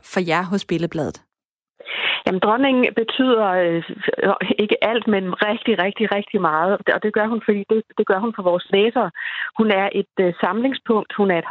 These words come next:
Speaker 2: holdepunkt. Øh, hun er en stærk kvinde, som, øh, som jeg tror, altså også rigtig mange af vores læsere og brugere, de har jo også fulgt hende i så mange år. Øh, så, så, øh, mange af dem har fulgt hende hele vejen. Øh, og derfor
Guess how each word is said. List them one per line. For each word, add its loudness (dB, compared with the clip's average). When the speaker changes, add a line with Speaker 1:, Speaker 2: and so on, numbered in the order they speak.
Speaker 2:
holdepunkt. 0
Øh, 4
hun 4
er 2
en 0
stærk 0
kvinde, 4
som, -2
øh, 4
som 2
jeg 0
tror, 2
altså -2
også -2
rigtig -2
mange 0
af -2
vores 0
læsere 2
og -4
brugere, 2
de 4
har 4
jo 4
også -2
fulgt -2
hende 0
i 2
så 0
mange 0
år. 0
Øh, 2
så, 0
så, 2
øh, 0
mange 2
af 0
dem -2
har 2
fulgt 0
hende -2
hele 2
vejen. 0
Øh, 2
og 0
derfor 2